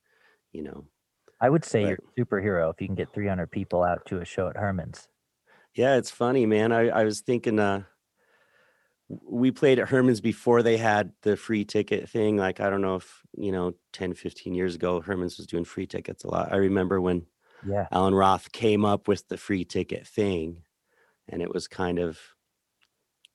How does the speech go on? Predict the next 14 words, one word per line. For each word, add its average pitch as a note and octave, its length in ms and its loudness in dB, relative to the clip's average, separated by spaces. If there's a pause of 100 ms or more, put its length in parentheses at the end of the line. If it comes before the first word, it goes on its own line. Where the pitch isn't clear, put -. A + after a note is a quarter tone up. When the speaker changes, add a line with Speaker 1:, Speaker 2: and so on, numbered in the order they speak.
Speaker 1:
not A2 280 2
really G#2 260 6
a F#2+ 60 4
version G#2 480 2
of F#2+ 300 -4
pay B2 300 2
to G#2+ 100 0
play G2+ 400 0
like G2 260 0
in F#2+ 180 -2
Los F#2+ 280 -4
Angeles, G2 480 0
but, - 220 -4
like, F2+ 360 -6